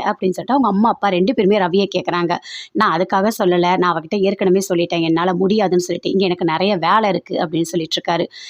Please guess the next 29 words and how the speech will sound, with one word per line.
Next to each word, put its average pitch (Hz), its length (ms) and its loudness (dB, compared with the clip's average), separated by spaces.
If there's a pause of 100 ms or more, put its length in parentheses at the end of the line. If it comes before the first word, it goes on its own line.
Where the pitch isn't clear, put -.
(160)
"இங்க 190 200 2
பாருங்க, 175 340 0 (260)
நீங்க 208 280 2
கண்டிப்பா 196 580 0
வரணும்," 175 400 0
அப்படின்னு 185 340 -2
சொல்லிட்டு 226 240 -4
சுருதியோட 202 440 0
அம்மா, 190 300 2
அப்பா 226 240 -2
ரெண்டு 190 300 2
பேருமே 190 240 -2
ரவி 175 200 0
கிட்ட 180 260 -4
பேசிட்டு 175 360 0
இருக்காங்க. 185 260 -2
அதுக்குள்ள 196 340 0
நீத்தும் 208 360 0
வராங்க. 175 400 0
வந்த 170 260 0
உடனே 175 260 0
சொல்றாங்க, 165 360 -4 (480)
"ரவி, 196 300 2
இந்த 190 180 2
காம்படிஷன்ல 196 600 -2
கண்டிப்பா 180 400 0
நம்ம 180 160 2
வின் 190 220 0
பண்ணணும். 156 380 -2